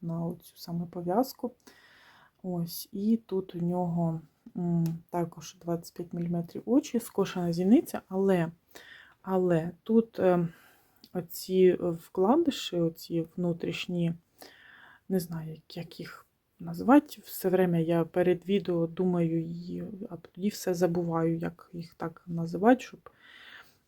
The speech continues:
м, воно не, не райдушка, а, ну, коротше, оцей, а, я ж вирізаю їх сама, але це з іншого виду очей.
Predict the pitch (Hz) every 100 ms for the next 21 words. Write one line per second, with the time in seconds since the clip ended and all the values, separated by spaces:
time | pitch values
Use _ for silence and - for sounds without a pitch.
0 | 185 175 170 170 170 - - - 170 -
1 | 170 180 190 175 165 170 180 170 240 233
2 | 220 - 170 165 175 175 170 147 - _
3 | _ _ _ _ _ _ _ _ _ _
4 | _ _ _ _ _ _ _ _ - _
5 | 190 185 170 165 160 - 175 170 175 170
6 | _ _ - - - _ - 254 185 175
7 | _ _ 175 170 170 180 175 175 165 165
8 | 165 165 - 196 247 247 180 180 202 196
9 | - - 196 202 180 165 180 - 185 175
10 | - 170 165 175 165 165 170 175 160 165
11 | 160 233 269 294